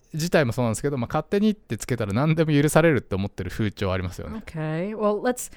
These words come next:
Speaker 2: let's look at the top ten then. So we have number ten, alcoholic drinks. Number nine, puddings. Number eight, cheeses. Uh, yeah, so far it's just bar food.
Speaker 1: あれ、サラさんってお酒飲まれるんでしたっ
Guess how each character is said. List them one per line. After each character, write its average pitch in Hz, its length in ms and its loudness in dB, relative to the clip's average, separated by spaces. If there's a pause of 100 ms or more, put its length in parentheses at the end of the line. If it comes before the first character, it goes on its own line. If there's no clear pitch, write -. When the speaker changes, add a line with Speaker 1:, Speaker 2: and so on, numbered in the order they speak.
(100)
Speaker 2:
let's 277 180 0
look 302 120 4
at 254 120 2
the - 60 -6
top 220 240 6
ten 175 300 2
then. 151 480 -4
So 196 260 2
we 202 140 2
have 190 260 2 (300)
number 311 240 10
ten, 233 440 8 (560)
alcoholic 170 520 4
drinks. - 500 0 (560)
Number 190 280 4
nine, 226 320 6
puddings. 202 720 4
Number 170 260 2
eight, 214 300 2
cheeses. 202 760 -2 (420)
Uh, 170 140 -6
yeah, 170 300 -4
so 254 200 -2
far 269 280 4
it's - 140 -2
just 143 280 0
bar 170 220 4
food. 156 380 -2 (120)
Speaker 1:
あ 151 80 2
れ、 - 100 0
サ 277 140 2
ラ 302 80 4
さ 143 100 0
ん 113 40 -2
っ - 20 -4
て 101 80 -2
お 101 60 -2
酒 123 220 -2
飲 123 140 -2
ま 120 100 0
れ 127 80 0
る 107 60 -2
ん 87 60 -8
で - 60 -14
し - 80 -14
た - 60 -12
っ - 20 -20